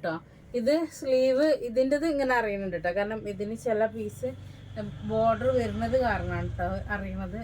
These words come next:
കണ്ടല്ലേ? അപ്പൊ അതിൻ്റെ ഡാർക്ക് ബ്ലൂ ആണ്. അപ്പൊ അന്ന് കിട്ടാത്ത ഒരുപാട് ആൾക്കാരുണ്ടായിരുന്നു. പിന്നെ സിബ് ഉണ്ടോ ചോദിച്ചിട്ടുണ്ടായിരുന്നു. സിബ് ഉണ്ട്. ഇതാണ് ഇതിൻ്റെ കയർ ഉള്ള പോയതാട്ടോ.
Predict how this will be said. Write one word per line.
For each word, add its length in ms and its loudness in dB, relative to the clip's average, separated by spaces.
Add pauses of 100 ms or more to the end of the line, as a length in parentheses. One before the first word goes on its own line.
(120)
കണ്ടല്ലേ? 320 -10 (560)
അപ്പൊ 180 -2
അതിൻ്റെ 340 2
ഡാർക്ക് 460 0
ബ്ലൂ 120 2 (100)
ആണ്. 140 -2 (360)
അപ്പൊ 180 4
അന്ന് 240 2
കിട്ടാത്ത 520 2
ഒരുപാട് 540 4
ആൾക്കാരുണ്ടായിരുന്നു. 680 -2 (140)
പിന്നെ 180 -2 (100)
സിബ് 380 -6
ഉണ്ടോ 180 2 (100)
ചോദിച്ചിട്ടുണ്ടായിരുന്നു. 680 -4 (120)
സിബ് 340 -2
ഉണ്ട്. 240 -4 (640)
ഇതാണ് 320 -4 (3000)
ഇതിൻ്റെ 280 -2
കയർ 300 2
ഉള്ള 220 2
പോയതാട്ടോ. 360 0